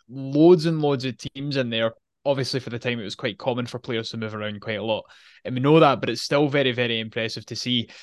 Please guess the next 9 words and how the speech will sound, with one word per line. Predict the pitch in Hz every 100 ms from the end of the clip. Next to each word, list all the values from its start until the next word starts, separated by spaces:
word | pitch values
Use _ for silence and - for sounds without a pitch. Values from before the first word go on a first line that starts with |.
| - _
uh, | - 113 113 -
especially | 127 - 151 135 156
given | 131 131 127
in | 120
England | 127 127 131 120 - -
the, | 131 113 110
the, | 117 104 92 50 95 95
the | 113
professionalism | - - 131 127 123 123 117 120 117 104